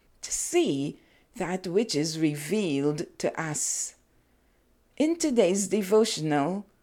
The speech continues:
we'll be focusing our attention on a series on the I Am from the book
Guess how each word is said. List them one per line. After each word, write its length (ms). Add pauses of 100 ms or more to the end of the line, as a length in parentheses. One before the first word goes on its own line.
(380)
we'll 240
be 140
focusing 720
our 340
attention 760
on 140
a 80
series 960 (260)
on 280
the 320
I 340 (100)
Am 560 (880)
from 340
the 80
book 640